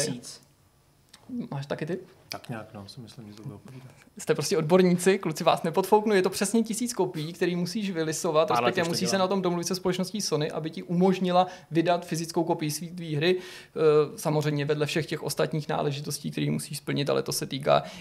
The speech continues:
Speaker 2: i té digitální verze. No a z toho vycházíme při uvědomění si,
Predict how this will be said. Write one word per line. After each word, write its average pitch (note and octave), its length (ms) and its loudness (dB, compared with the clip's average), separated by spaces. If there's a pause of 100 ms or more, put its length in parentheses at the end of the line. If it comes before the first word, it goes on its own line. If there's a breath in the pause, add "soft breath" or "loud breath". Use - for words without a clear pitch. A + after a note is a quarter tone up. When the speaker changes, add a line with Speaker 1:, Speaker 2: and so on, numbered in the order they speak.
Speaker 2:
i D3+ 220 2
té D3+ 200 -6
digitální D3 480 2
verze. C#3+ 300 2 (260 loud breath)
No - 120 2
a A3+ 40 2
z - 80 2
toho D4+ 180 4
vycházíme D3+ 840 -4 (640 soft breath)
při - 180 -6
uvědomění D#3+ 640 4
si, D3+ 240 -6